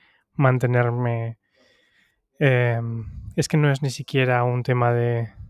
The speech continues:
de fidelidad a un tipo de contenido o a un tema o a un valor, sino que a veces es casi como que se convierte en algo dogmático de, "No, es que no puedo cambiar esto porque ya ese, en aquel momento ya decidí aquello", ¿no?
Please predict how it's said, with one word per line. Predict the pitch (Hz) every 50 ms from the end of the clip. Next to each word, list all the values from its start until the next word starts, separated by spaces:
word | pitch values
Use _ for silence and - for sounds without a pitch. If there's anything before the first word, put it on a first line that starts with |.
| - _ _ -
de | - 139 120
fidelidad | - - 143 131 127 123 127 123 123 123 123 123
a | 120
un | 120 123 120
tipo | - 120 - 127
de | 120 117
contenido | - 127 117 117 - 117 123 131 135 135 127 120
o | 120 117 117
a | 120
un | 123 123 120
tema | - 131 123 123 123 120 117 117 113 117
o | 117 123 123 120
a | 120
un | 120 120 120 120 120 120
valor, | 117 120 120 127 139 135 123 - _ _ _
sino | - - - 135 120 110
que | -
a | 120
veces | 120 117 - 139 123
es | 135 127 -
casi | - 139 123 - 143
como | - 131 127 120
que | 127 120
se | - 139 127
convierte | - - 127 127 123 123 - 131
en | 127
algo | 131 127 135
dogmático | 127 131 120 123 123 127 131 135 - 139 - - 135 156 - _ _ - _ _ _
de, | - 147 127 127 135
"No, | 131 143 151 151
es | 135 -
que | - 139
no | 139 127
puedo | - 147 147 139
cambiar | - 139 135 135 127 127 127
esto | 135 143 - - 151 135
porque | - 127 123 - 127
ya | 127 127 127 135 127 _ _ _ - - - - - _
ese, | - - 135 - 151 151 196 -
en | - 143 139 131
aquel | 127 123 - 143 135
momento | 139 135 135 139 139 139 143
ya | 131 131 127 131
decidí | 127 123 117 - 139 123 120 123 120
aquello", | 113 113 - 120 117 117 113
¿no? | 117 131 170 -